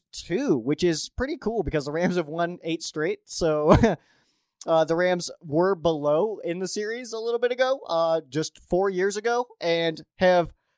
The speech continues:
climbed their way to a pretty sweet, uh, lead there.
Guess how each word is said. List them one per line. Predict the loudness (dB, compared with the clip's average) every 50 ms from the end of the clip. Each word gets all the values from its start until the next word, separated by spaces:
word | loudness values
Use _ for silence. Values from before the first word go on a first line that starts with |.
| _ -4
climbed | 0 2 4 4 2 2
their | 0 0 0 0
way | 0 0 -2 -2 -2 -4
to | -4 -4 -4
a | -2
pretty | -2 -4 -6 -6 -8 -8
sweet, | -8 -8 -8 -8 -8 -6 -4 -4 -4 -4 -6 -10 _ _ _ -12
uh, | -6 -2 0 0 0 0 -2 -2
lead | 0 0 2 4 4 2 2 2
there. | 2 4 4 4 2 0